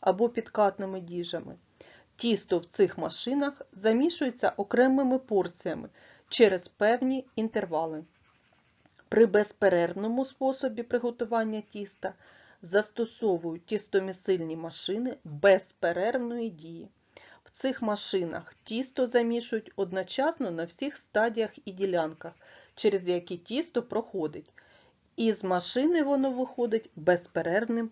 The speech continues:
потоком. На цьому слайді ви можете побачити машини періодичної дії із стаціонарно закріпленими діжами, які зараз у нас використовуються,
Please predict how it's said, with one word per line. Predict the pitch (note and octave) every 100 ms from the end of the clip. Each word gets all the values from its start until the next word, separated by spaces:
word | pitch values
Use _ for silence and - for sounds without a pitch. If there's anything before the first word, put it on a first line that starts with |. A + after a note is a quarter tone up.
| _
потоком. | - A3 - D3 - - E3+ _ - - - -
На | G#3+
цьому | A3 F4 F4 C#4
слайді | - F#3 E3+ E3+ G3+
ви | A3+
можете | B3+ B3 A#3+ G#3
побачити | G3+ F#3 F3 F3 G3+ B3 A3+ A3+ -
машини | G3+ G#3 - D4+ A#3+
періодичної | G3+ G#3 G#3+ A#3 A#3+ - G3+ G3
дії | F3 G#3 B3+ C#4 - _
із | G#3+ G3+
стаціонарно | - F3 - F3 F#3 B3 C4 G3
закріпленими | E3 E3 G3+ G#3 G#3 G3 F#3+
діжами, | E3 D3+ E3 D3+ D#3 - F3 - - - -
які | F3+ G3+ G3+ G3+
зараз | F3+ F#3+ A#3+ C#4 C#4+ -
у | G3+
нас | G3 A3+ A3
використовуються, | F3+ E3+ F#3 F3+ - A3+ B3 C4 B3+ B3+ - A3+ A3+